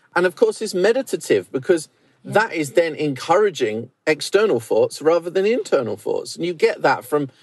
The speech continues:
Speaker 1: spending time with nature, being around running water, you know, any of those kind of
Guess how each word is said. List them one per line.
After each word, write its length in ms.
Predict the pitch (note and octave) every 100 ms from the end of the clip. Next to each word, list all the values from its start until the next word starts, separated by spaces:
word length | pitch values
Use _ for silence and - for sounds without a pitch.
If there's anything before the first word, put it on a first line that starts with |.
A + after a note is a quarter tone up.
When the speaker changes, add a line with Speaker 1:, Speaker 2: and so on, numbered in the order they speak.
| _ -
Speaker 1:
spending 400 | - D#3+ D#3 C#3
time 180 | D3 B2+
with 140 | A#2+
nature, 680 | C3 D#3 - - D3 C#3+ C#3
being 300 | C#3+ C3+ C3
around 380 | A#2+ A#2 A#2 A2+
running 340 | A#2+ A#2 A#2
water, 600 | C3+ E3 D#3+ - E3 C#3+
you 180 | D3 D3
know, 160 | D3 C#3+
any 260 | D#3+ G3 F3+
of 140 | C3
those 240 | C3+ B2 A2+
kind 160 | C#3+
of 140 | B2+